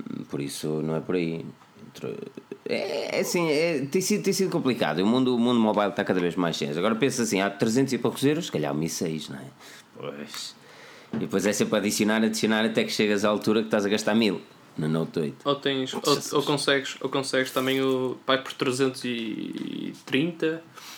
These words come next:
Speaker 2: o
Speaker 1: Hum.
Speaker 2: três T, o OnePlus três T. Não, não sei se é no site oficial, mas pelo menos na, na Gearbest.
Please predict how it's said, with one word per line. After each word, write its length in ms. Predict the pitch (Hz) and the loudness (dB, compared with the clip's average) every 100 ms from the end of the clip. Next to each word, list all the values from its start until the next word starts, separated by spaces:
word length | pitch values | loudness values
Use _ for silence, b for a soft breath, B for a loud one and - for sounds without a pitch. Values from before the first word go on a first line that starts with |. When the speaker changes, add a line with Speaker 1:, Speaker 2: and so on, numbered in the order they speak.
| B - - _ - - | B -20 -20 _ -12 -2
Speaker 2:
o 300 | 139 135 139 | 2 4 2
Speaker 1:
Hum. 80 | 151 | 4
Speaker 2:
três 240 | 147 139 | 4 4
T, 140 | 180 151 | 4 2
o 80 | 139 | 2
OnePlus 320 | 139 139 139 | 2 0 0
três 240 | - 143 | 0 -4
T. 180 | - 147 - - - - - - - | -2 -4 -6 -18 -20 -20 -20 -20 -8
Não, 460 | 135 139 143 156 165 | 0 4 6 4 4
não 140 | 160 165 | 4 4
sei 140 | 165 | 4
se 100 | 165 | 4
é 20 | |
no 120 | 156 | 2
site 200 | 147 156 151 | 2 2 0
oficial, 360 | 147 160 156 | 2 2 4
mas 160 | 160 160 | 2 0
pelo 140 | 160 | -2
menos 180 | 156 151 | -2 -2
na, 280 | 151 151 151 | -4 -6 -6
na 160 | 151 151 | -6 -4
Gearbest. 480 | 151 156 - - | -2 -2 -4 -6